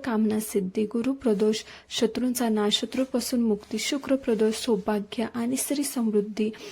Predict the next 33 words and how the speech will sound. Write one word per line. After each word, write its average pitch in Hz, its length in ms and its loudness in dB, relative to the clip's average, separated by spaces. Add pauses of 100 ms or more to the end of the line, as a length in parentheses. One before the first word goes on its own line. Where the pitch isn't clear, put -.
(200)
शनी 254 300 2
प्रदोष 220 440 2
पुत्र 269 400 -2
प्राप्ती, 220 720 -2
रवी 226 200 2
प्रदोष 220 480 2 (100)
आयु 220 280 2
वृद्धी. 208 420 2 (380)
म्हणजे 240 240 4
एकंदरीत 226 640 2 (100)
प्रदोष 233 340 2
केले 220 220 2
तर 233 160 -2
सर्व 285 520 0 (500)
दुःखांपासून 240 800 2
निवारण 214 460 4
होते. - 440 -2 (420)
हे 262 120 10
व्रत 233 260 4
सकाळी 214 480 -2
सूर्यदेवतेला 214 840 4
जल 247 240 2 (100)
अर्पण 220 360 2
करून 214 300 2
सुरुवात 202 400 2 (140)
करावी. 208 400 2 (500)
या 254 140 6
व्रता 226 360 4
दिवशी 214 340 2
कोणाचीही 214 680 4
निंदा 202 360 4
करू 202 300 2
नये. 202 220 4